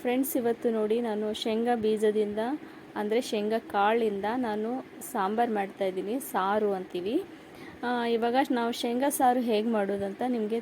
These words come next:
ತಿಳಿಸ್ಕೊಡ್ತೀನಿ. ನೋಡಿ, ನಾನು ಶೇಂಗಾನ, ಅಂದರೆ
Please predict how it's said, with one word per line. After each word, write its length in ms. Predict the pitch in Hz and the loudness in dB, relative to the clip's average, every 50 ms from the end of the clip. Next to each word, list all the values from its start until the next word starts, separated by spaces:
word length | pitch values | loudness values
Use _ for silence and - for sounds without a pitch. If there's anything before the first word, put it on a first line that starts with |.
| - | -2
ತಿಳಿಸ್ಕೊಡ್ತೀನಿ. 720 | 220 202 202 208 - - 202 190 190 - 196 190 202 214 277 339 - - - - - - - - - - - - - - 247 233 | -2 -2 -2 -2 -4 -6 -6 -6 -4 -6 -6 -4 -2 -2 -2 -2 -2 -6 -12 -18 -18 -18 -16 -16 -16 -16 -14 -16 -10 -6 -4 -2
ನೋಡಿ, 180 | 240 233 247 269 269 247 | 0 2 2 2 2 2
ನಾನು 220 | 226 220 226 233 233 226 220 208 196 - - - - - | 2 0 0 0 0 -2 -2 -2 -4 -6 -8 -8 -4 -2
ಶೇಂಗಾನ, 400 | - 240 233 240 247 262 254 254 240 233 - - - 220 | 0 0 2 2 2 2 2 2 0 -2 -4 -6 -6 -6
ಅಂದರೆ 180 | 220 214 240 | -4 -2 -2